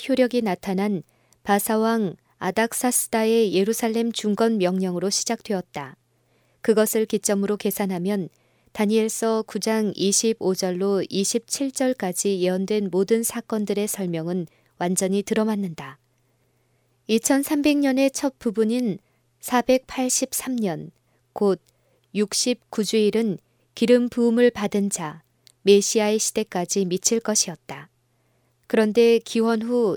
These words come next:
이십칠 년에 그리스도께서 침례와 성령의 기름 부음을 받음으로 그 예언은 분명히 성취되었다.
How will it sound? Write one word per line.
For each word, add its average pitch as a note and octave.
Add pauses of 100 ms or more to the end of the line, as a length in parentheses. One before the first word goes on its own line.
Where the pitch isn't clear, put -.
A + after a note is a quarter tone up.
이십칠 B3
년에 A3+ (520)
그리스도께서 F#3
침례와 G3+
성령의 A3
기름 A3
부음을 A3
받음으로 F3+ (480)
그 A3+
예언은 G3
분명히 A3+
성취되었다. G3